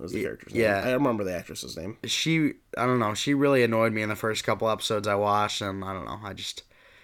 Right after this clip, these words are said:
Speaker 2: I just never hooked onto it. Maybe I'll give it another try here, 'cause
Speaker 1: Should, 'cause Ron Swanson's the man.
Speaker 2: Yeah, so, and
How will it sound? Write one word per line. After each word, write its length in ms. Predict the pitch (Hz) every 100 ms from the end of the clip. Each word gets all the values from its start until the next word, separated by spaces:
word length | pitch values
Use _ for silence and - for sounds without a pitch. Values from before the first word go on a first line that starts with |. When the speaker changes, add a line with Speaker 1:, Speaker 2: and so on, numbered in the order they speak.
| _ -
Speaker 2:
I 120 | 127
just 160 | 120 139
never 240 | 135 127
hooked 240 | 139 127
onto 300 | 113 117 110
it. 120 | 113 104
Maybe 240 | 120 123
I'll 100 | 117
give 140 | 120
it 40 | 113
another 260 | 110 107
try 320 | 104 113 104 101
here, 240 | 107 104
'cause 380 | - 98 92 -
Speaker 1:
Should, 300 | - 131 110
'cause 100 | 95
Ron 200 | 101 113
Swanson's 420 | 135 117 104 107
the 60 | 110
man. 300 | 113 107 - - - -
Speaker 2:
Yeah, 400 | - 117 104 104
so, 520 | 120 - 117 101 101 -
and 220 | 131 123